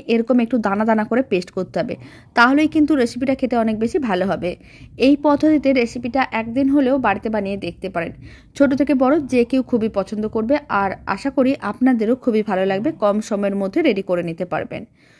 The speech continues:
সমস্ত চীনা বাদাম বাটাটাকে, যে মিশ্রণটা রেডি করে রেখেছিলাম, সেটা একটা মিক্সিং বোলের মধ্যে নিয়ে নিলাম। আর আমি একটা বড় সাইজের কুচনো পেঁয়াজ দিয়ে দিলাম। আর আমি একটা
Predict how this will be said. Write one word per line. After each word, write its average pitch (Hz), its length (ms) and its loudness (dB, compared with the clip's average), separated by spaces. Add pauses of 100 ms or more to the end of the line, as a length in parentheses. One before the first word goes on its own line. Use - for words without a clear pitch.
(180)
সমস্ত 269 440 2 (140)
চীনা 254 240 2
বাদাম 277 300 2
বাটাটাকে, 240 600 -2 (380)
যে 233 120 -2
মিশ্রণটা 277 440 2
রেডি 233 200 0
করে 240 180 0
রেখেছিলাম, 214 360 -4 (100)
সেটা 240 180 -2
একটা 233 140 -2
মিক্সিং 233 420 0
বোলের 208 240 0
মধ্যে 220 300 0
নিয়ে 208 200 2
নিলাম। 160 280 -4 (460)
আর 247 200 4
আমি 277 300 4
একটা 240 220 -4 (140)
বড় 208 220 2
সাইজের 277 340 0
কুচনো 233 360 -2
পেঁয়াজ 262 320 -2
দিয়ে 190 220 0
দিলাম। - 240 -8 (540)
আর 254 200 4
আমি 262 220 4
একটা 247 220 -2